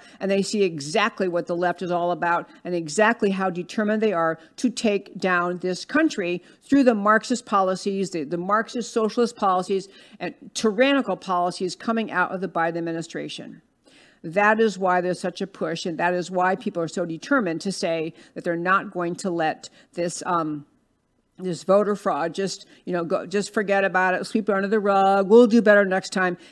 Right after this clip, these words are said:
Any politician who tells you, "Well, you know, this time we'll get 'em, yeah, this time, we got a red wave coming,"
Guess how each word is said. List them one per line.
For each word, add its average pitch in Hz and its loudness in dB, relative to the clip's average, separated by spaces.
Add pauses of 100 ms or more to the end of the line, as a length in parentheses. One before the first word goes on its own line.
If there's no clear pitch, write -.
(120)
Any 269 4
politician 277 4
who 254 6
tells 220 2
you, 220 4 (260)
"Well, 202 2
you 202 -4
know, 226 2 (180)
this 339 2
time 233 4
we'll 202 0
get 254 4
'em, 175 0
yeah, 240 4
this 330 2
time, 202 0 (180)
we 302 4
got 339 8
a 240 4
red 277 4
wave 285 6
coming," 254 2